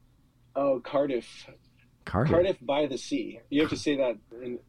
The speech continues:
Speaker 1: and keep a straight face when you tell people. It is
Speaker 2: Right.
Speaker 1: not Cardiff. It's Cardiff by the sea.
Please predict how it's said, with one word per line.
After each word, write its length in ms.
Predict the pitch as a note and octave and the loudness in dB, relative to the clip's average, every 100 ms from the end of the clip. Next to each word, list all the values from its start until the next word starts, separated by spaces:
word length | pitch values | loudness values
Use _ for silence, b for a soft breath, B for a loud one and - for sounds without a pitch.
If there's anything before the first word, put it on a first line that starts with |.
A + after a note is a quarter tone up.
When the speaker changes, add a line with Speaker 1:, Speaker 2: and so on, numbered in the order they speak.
| - | -14
Speaker 1:
and 280 | A#2+ A#2+ - - - - | -10 -8 -10 -18 -20 -8
keep 180 | C3 | -8
a 40 | A#2 | -6
straight 300 | - A2+ - | -4 -4 0
face 300 | A#2+ A2+ - | -2 -2 -4
when 80 | A#2 | -6
you 60 | |
tell 180 | G#2 A2 | -4 -2
people. 380 | A#2 - G#2+ G2 - _ | -2 -4 -10 -12 -20 _
It 80 | A#2+ | -4
is 80 | A#2 | -2
Speaker 2:
Right. 60 | B2 | 0
Speaker 1:
not 200 | A#2+ A#2 | -2 -2
Cardiff. 280 | B2 A#2 G#2+ | -2 0 -4
It's 100 | - | -10
Cardiff 280 | - A2+ A2+ - | -6 -4 -4 -4
by 160 | G#2+ G#2 | -6 -4
the 100 | G#2 | -8
sea. 320 | - - | -10 -12